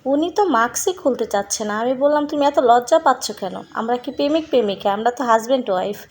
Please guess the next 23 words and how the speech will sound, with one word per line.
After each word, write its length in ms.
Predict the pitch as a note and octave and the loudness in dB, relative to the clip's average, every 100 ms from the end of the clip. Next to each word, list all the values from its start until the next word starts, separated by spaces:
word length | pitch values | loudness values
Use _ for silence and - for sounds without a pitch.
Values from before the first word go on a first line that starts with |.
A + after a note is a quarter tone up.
| _ _ - | _ _ -8
এখানে 220 | B3 C4+ | -4 -2
লজ্জার 420 | A#3+ A#3+ A#3+ E4+ | 4 4 6 4
কি 200 | G#4 B3 | 4 0
আছে? 440 | G3 G3+ - G#3 A#3+ - - - | 0 -2 -2 -2 -4 -14 -20 -12
কি 180 | - D4+ | 0 4
অবস্থা? 640 | G#3+ F#3+ G#3+ - A3+ G#3 - - - _ | 4 2 -2 -4 -4 -4 -8 -20 -20 _
প্রেম 240 | D4 D4+ | 0 0
করলেও 300 | D#4 E4+ F4 | 2 4 4
তো 120 | F#4 D4 | 4 4
এত 140 | C#4 | 4
শরম 360 | C#4+ C4 A3+ A3 | 2 2 2 4
পাবা 280 | G#3 F#3+ F#3+ | 2 2 -2
না, 180 | G#3 - - - _ _ _ _ _ _ _ _ - | -4 -8 -18 -20 _ _ _ _ _ _ _ _ -4
এখন 320 | C4 - D#4 | -4 -2 -2
যতটা 360 | A#3+ A#3+ B3+ B3 | -2 -2 -4 -4
শরম 340 | A3 G#3 G#3 | -2 -2 -2
পাচ্ছ।" 380 | G3+ G3 - G3+ G#3+ - _ | -6 -6 -8 -10 -10 -16 _
তারপর 260 | D4 C#4+ C#4+ | -2 0 2
আমি 220 | C#4 C4+ | 2 2
এক 120 | B3 | -2
জায়গায় 280 | G#3+ A#3+ B3 A#3+ | -2 -2 -2 -2
বসে 240 | A#3 B3+ | -6 -4
গেলাম, 320 | B3 A#3+ C#4 | -2 -2 -4